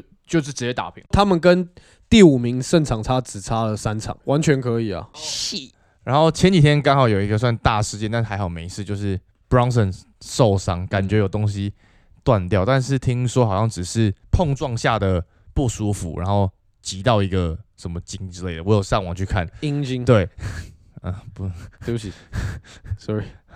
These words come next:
Speaker 3: 哦。
Speaker 2: My bad, my bad, my bad.
Speaker 1: <laughs> 对啊，但差很多啊，因为，因为 Anunoby 也
Speaker 2: Julius Randle 也还没回来啊。
Speaker 3: 都还没回来。
Speaker 1: 对啊，所以至少是一个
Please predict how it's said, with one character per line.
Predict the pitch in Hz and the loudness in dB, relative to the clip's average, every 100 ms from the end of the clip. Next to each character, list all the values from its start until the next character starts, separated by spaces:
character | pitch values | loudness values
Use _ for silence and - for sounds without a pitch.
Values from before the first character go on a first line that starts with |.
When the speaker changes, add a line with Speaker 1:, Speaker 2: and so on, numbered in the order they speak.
| - | -10
Speaker 3:
哦。 | 98 95 | -8 -4
Speaker 2:
My | 117 | -4
bad, | 113 110 | -4 -4
my | 110 | -6
bad, | 110 110 - - - - - | -6 -6 -8 -12 -12 -14 -14
my | 123 - | -6 -4
bad. | - - - - | -4 -8 -14 -16
Speaker 1:
<laughs> | - - | -16 -6
对 | 147 | 0
啊， | 143 | 2
但 | 196 | 4
差 | 180 175 | 6 6
很 | 123 | 4
多 | 113 113 | 0 0
啊， | 190 | 0
因 | |
为， | 226 | 0
因 | 233 | 0
为 | 226 - - | -2 -8 -8
Anunoby | 165 185 175 147 | -2 0 0 0
也 | 117 110 101 | 0 -4 -6
Speaker 2:
Julius | - 226 254 247 | 2 6 8 8
Randle | 240 240 196 | 8 8 8
也 | |
还 | 156 | 6
没 | 156 | 4
回 | 151 151 | 6 6
来 | |
啊。 | 147 147 | 6 4
Speaker 3:
都 | 139 | 2
还 | 139 | 2
没 | 127 | 2
回 | 117 | 4
来。 | |
Speaker 1:
对 | 180 | 4
啊， | 147 | 4
所 | 202 | 2
以 | 185 | 2
至 | 202 | 2
少 | 151 113 107 - | 2 2 -2 -10
是 | - - 147 | -10 0 2
一 | |
个 | 127 127 | 2 0